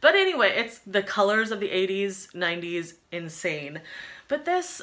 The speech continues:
I don't know. I think that whole granny chic thing is kind of a thing right now.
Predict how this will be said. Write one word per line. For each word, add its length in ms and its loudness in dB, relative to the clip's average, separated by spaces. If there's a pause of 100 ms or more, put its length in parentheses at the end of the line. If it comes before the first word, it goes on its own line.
(120)
I 120 4
don't 160 2
know. 300 0
I 60 0
think 200 -2
that 140 2
whole 100 -2
granny 340 -2
chic 240 -6
thing 160 -6
is 120 -8
kind 240 -2
of 60 -6
a 40 -4
thing 280 -2
right 200 -4
now. 320 2